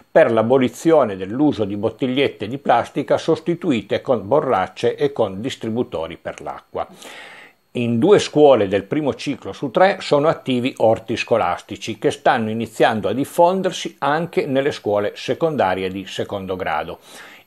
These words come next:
In un istituto superiore su quattro, orti e giardini curati dagli stessi studenti sono ormai una realtà. Insomma, se l'effetto Greta, anziché una moda passeggera, dovesse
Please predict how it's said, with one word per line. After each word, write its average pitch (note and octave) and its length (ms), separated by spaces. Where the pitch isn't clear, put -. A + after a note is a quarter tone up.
In A#2+ 100
un C3 140
istituto C#3 640
superiore B2 640
su - 200
quattro, F#3+ 560
orti D3 380
e A2+ 160
giardini A2+ 600
curati A2 580
dagli F#2 260
stessi - 440
studenti D3 580
sono G#2+ 380
ormai A2 460
una G2 280
realtà. A2 520
Insomma, A#2 500
se F#3+ 240
l'effetto D3 500
Greta, A2 460
anziché B2+ 680
una G#2 220
moda B2+ 280
passeggera, G#2 800
dovesse G#2 540